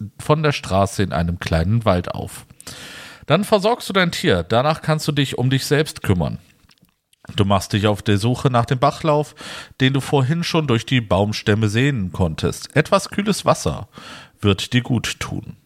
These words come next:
Weiter bei zweihundertsechsunddreißig. Dann, äh, machen wir mal weiter mit zweihundertsechsunddreißig, zweihundertsechsunddreißig, zweihundertsechsunddreißig. Da sind wir. Das Wasser ist herrlich.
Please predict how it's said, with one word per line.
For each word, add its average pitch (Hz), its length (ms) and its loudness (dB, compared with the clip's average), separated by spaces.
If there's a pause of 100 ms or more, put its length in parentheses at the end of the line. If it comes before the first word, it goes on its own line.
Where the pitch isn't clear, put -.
(960)
Weiter 87 360 0
bei 90 140 0
zweihundertsechsunddreißig. - 1700 -2 (160)
Dann, 80 560 -4
äh, 78 240 -2
machen 85 200 -4
wir 73 100 -6
mal 78 340 -2
weiter 131 460 -2
mit 98 280 -6
zweihundertsechsunddreißig, - 1300 -6
zweihundertsechsunddreißig, - 720 -8
zweihundertsechsunddreißig. - 1500 -4 (1160)
Da 95 300 0
sind 90 180 -4
wir. 80 120 -4 (1600)
Das 104 240 2
Wasser 127 260 2
ist - 180 -2
herrlich. 101 640 0